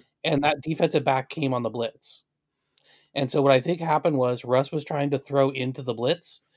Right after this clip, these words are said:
but he had a very kind of a narrow lane that he could throw into the blitz from. And I think he just didn't anticipate how fast Isaiah Simmons could drop.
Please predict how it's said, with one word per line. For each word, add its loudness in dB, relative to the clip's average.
but 8
he 2
had 4
a 4
very 0
kind -4
of 0
a 0
narrow 2
lane -4
that -8
he -4
could -6
throw 0
into -4
the -4
blitz -4
from. 2
And 4
I 4
think -4
he -6
just -2
didn't 0
anticipate -2
how 2
fast 2
Isaiah 0
Simmons -6
could -8
drop. -4